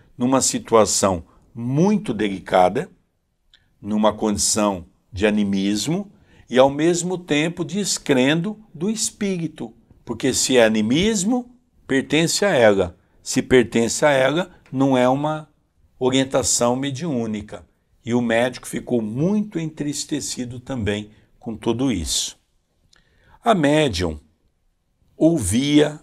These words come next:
as definições preciosas com irrefreável amargura. Turvara-se-lhe a mente, agora empanada por densos véus de dúvida.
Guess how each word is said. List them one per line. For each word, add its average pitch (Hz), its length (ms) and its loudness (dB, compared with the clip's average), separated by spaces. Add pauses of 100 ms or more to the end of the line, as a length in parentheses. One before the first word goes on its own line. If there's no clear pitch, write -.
as 101 240 2
definições 107 1120 0
preciosas 95 1200 -2 (380)
com 139 420 0 (240)
irrefreável 135 1400 0 (120)
amargura. 85 760 2 (920)
Turvara-se-lhe 98 1500 0 (140)
a 95 120 4
mente, 92 680 -2 (500)
agora 120 560 4
empanada 117 800 0
por 110 240 -2
densos 120 800 0
véus 107 480 0
de 101 160 -6
dúvida. 85 680 -6